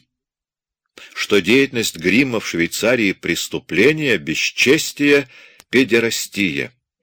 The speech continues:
а потому он должен быть исключён из циммервальдского руководства. Свергнуть с престола. Тут же напали на Гримма и в Мюнценберговском молодёжном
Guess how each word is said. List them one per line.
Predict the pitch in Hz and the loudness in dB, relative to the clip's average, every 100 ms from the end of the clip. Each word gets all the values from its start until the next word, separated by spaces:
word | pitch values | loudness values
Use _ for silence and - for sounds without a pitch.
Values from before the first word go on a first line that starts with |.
| _ _ | _ _
а | - 82 | -8 -2
потому | 87 - 110 175 95 | -2 0 2 2 2
он | 113 101 | 0 -2
должен | 85 95 87 87 | 0 0 0 -6
быть | 73 87 | -6 -6
исключён | 90 - 80 76 - 151 175 - - - - | -6 -8 -6 -4 2 2 2 -6 -20 -18 -8
из | 107 - - | -6 -6 -8
циммервальдского | - 85 78 73 87 120 - - 92 | -6 -4 -4 -2 -2 -4 -8 -6 -6
руководства. | 90 - 78 65 - - 58 _ _ _ _ _ _ _ _ _ - | -6 -6 -8 -8 -10 -14 -18 _ _ _ _ _ _ _ _ _ -14
Свергнуть | - - 67 98 104 117 123 | -12 -8 0 0 0 -8 -10
с | - | -10
престола. | 73 - - - - - _ _ _ _ _ _ _ _ _ _ _ | -8 -10 -10 -12 -12 -18 _ _ _ _ _ _ _ _ _ _ _
Тут | - 175 | 2 4
же | 147 160 | 4 0
напали | 143 143 156 | 0 2 2
на | 147 139 | 2 0
Гримма | 185 156 156 151 135 - - - | 2 2 2 0 -2 -8 -20 -2
и | 120 143 143 - | 4 6 6 2
в | 90 | -4
Мюнценберговском | 82 147 - 139 101 117 131 127 - 120 | -2 -2 0 -2 2 2 2 -2 -4 -6
молодёжном | 113 92 90 82 117 - 117 117 | -2 0 0 2 0 -2 -8 -10